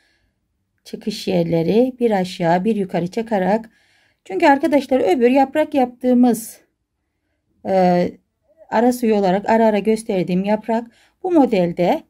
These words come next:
çok hoş durmadı. Bu şekilde sizler için zincirle aşağı inilerek yukarı çıkılarak yapılan modeli tasarladım. Yaprağımız da birebir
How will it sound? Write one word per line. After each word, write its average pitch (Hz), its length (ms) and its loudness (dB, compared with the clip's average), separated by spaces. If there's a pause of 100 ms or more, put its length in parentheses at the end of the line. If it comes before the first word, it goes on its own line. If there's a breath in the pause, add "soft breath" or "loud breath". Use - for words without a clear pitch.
çok 320 240 -4
hoş 302 280 -6
durmadı. 233 560 0 (440)
Bu 370 40 -14
şekilde 233 460 -2
sizler 277 360 -2
için 196 360 -4 (680)
zincirle 240 560 2
aşağı 247 400 0
inilerek 240 640 -2 (100)
yukarı 214 360 -4
çıkılarak 196 560 -4
yapılan 240 420 0
modeli 240 520 0
tasarladım. 151 640 -10 (560 soft breath)
Yaprağımız 285 540 2
da 208 100 -4
birebir 208 280 -2